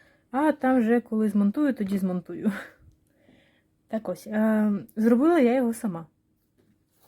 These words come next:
Все оце клеїла, шила. Коли зайшла в магазин, е, і побачила ось цю тканину, з-, відразу зрозуміла, треба брати та робити скетчбук.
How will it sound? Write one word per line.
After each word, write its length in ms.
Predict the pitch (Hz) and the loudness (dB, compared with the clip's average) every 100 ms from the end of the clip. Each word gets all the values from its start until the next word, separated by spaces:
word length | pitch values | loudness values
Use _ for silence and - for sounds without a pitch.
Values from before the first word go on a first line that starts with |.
| _ _ _ _ _ - _ _ _ _ _ _ | _ _ _ _ _ -20 _ _ _ _ _ _
Все 300 | - 202 196 | -8 -2 0
оце 420 | 202 - 214 214 208 - | -2 -4 -2 -2 -4 -8
клеїла, 540 | 285 320 311 269 240 | 0 2 2 2 0
шила. 440 | - - 294 262 240 - _ - | -4 -8 -4 -4 -6 -12 _ -2
Коли 180 | 240 | 0
зайшла 300 | 220 226 - | 2 0 0
в 40 | 220 | 2
магазин, 520 | 214 214 202 285 359 - _ _ _ _ _ _ _ _ - - - - - | 2 0 -2 -4 -6 -8 _ _ _ _ _ _ _ _ -20 -20 -20 -18 -2
е, 220 | 233 214 | 0 2
і 80 | 240 | 0
побачила 600 | 240 226 254 254 247 247 | 0 2 2 0 0 2
ось 240 | 247 233 | 2 0
цю 280 | - - 240 | -8 -6 -6
тканину, 520 | 226 - 233 226 220 | -6 0 2 4 2
з-, 160 | 208 - | -2 -8
відразу 420 | 208 190 233 254 226 | -12 -4 -2 0 -2
зрозуміла, 460 | 214 202 196 190 | -2 -2 -2 -4
треба 320 | 190 202 185 | -8 -8 -8
брати 420 | 180 180 185 - 285 _ _ | -6 -6 -6 -10 -20 _ _
та 60 | 208 | -2
робити 380 | 196 180 - 202 | 0 -2 -4 -6
скетчбук. 460 | - 180 175 208 | -8 -10 -10 -14